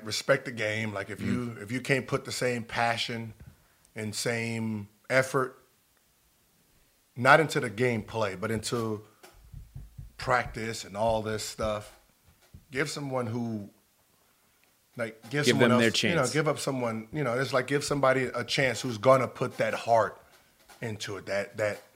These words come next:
Speaker 1: that grit and grind you started with.
Speaker 2: Mm-hmm.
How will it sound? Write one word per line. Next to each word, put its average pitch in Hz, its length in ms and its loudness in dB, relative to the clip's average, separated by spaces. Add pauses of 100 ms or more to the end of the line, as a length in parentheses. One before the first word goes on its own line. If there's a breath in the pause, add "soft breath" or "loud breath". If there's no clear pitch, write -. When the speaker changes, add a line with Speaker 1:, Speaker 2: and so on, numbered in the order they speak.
(280)
Speaker 1:
that 127 200 2
grit 147 240 4
and 135 140 2
grind 131 440 6
you 131 80 0
started 123 540 4
with. 82 140 -16 (200)
Speaker 2:
Mm-hmm. 113 120 -10